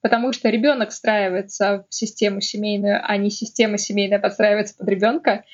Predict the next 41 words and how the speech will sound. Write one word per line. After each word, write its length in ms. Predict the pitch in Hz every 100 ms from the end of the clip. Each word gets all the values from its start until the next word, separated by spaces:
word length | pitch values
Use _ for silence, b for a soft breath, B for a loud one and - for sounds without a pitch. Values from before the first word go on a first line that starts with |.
| B B -
Потому 280 | 226 233
что 280 | 254 - 233
родитель 420 | 233 233 294 269
готовит 440 | 214 226 254 240 208
то, 100 | 240
что 160 | - 226
ему 280 | 240 233
вкусно, 420 | 226 - 277 - 208
потому 140 | 220
что 140 | - 214
родитель, 460 | 202 233 - 202 196 _ _ _ _
э, 260 | - - 214
решает 460 | 233 - 214 185
вообще, 280 | 190 - 202
что 180 | - 208
будет 260 | 196 190
сегодня 380 | 196 220 202 190
в 40 | -
тарелке. 560 | 202 220 311 - - - _ b b -
И 100 | 262
он 200 | 254 202
делится 420 | 269 262 247 240
своей 400 | - 226 233 226
едой 300 | 220 220 262
с 120 | -
ребенком. 500 | 214 202 196 190 214 - -
А 80 | 226
не 140 | 247
готовит 440 | 247 247 269 208 190
для 120 | 208
ребенка, 480 | 220 214 302 349 240
а 40 |
тот 300 | - 220 -
неблагодарный 800 | 202 196 202 208 208 214 208 196
не 140 | 196 202
ест 260 | 240 311
вдруг, 380 | 233 214 202 196
<laughs> 440 | - - - _
и 140 | - 233
родитель 380 | 220 233 240 247
расстраивается. 840 | 226 - 240 220 208 202 202 -